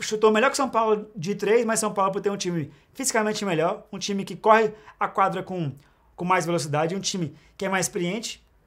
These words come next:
acabou sendo campeão e a final foi pau a pau, meia meia, meia três. Então, assim, não dá pra você, é, não dá pra você, é, jogar basquetebol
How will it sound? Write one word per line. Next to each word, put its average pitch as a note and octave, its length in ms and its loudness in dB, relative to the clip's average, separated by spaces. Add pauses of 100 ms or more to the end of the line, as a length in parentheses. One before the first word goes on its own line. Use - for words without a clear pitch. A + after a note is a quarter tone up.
(160)
acabou A3+ 220 0
sendo G#3+ 320 0
campeão G#3 380 2
e C4 60 2
a A#3 60 4
final A3+ 200 2
foi A3 120 4
pau B3+ 140 4
a E4+ 60 4
pau, F#3+ 360 -2
meia F#3 300 -2
meia, A3 240 -2
meia C4 160 -2
três. E3+ 200 -2
Então, A#3 120 -6
assim, G#3+ 280 -2 (360)
não A3 100 -6
dá A#3 120 -2
pra A3 80 -6
você, G3+ 340 -4
é, F#3 80 0
não A3 160 -2
dá G#3+ 100 2
pra G#3+ 120 -2
você, F#3 500 -2
é, C#3+ 680 0
jogar E3 300 0
basquetebol E3 720 0